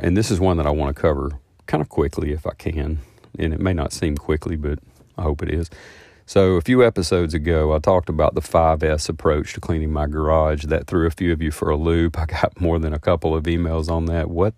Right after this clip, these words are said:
the crap are you talking about?" So let's chat about it for just a minute. So the five S concept came around with, uh, with Toyota. They had kind of a suite of methods and principles to help workers become more efficient.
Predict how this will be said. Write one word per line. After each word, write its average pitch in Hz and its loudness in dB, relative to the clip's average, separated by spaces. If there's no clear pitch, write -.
the - -6
crap - -2
are 80 -6
you 73 -6
talking - -8
about?" - -10
So 85 2
let's 123 2
chat 87 4
about 71 0
it - -8
for 78 -6
just 76 -4
a 73 -4
minute. 69 -4
So 82 4
the 82 -2
five 123 2
S 110 2
concept 76 -2
came 80 0
around 78 0
with, 76 -2
uh, - 2
with 80 -2
Toyota. 80 4
They 87 2
had 92 2
kind 82 0
of 73 -2
a - -2
suite 80 -2
of 76 -4
methods 78 -2
and 71 -8
principles 78 -4
to 76 0
help 80 0
workers 80 0
become 80 -4
more 73 -2
efficient. - -4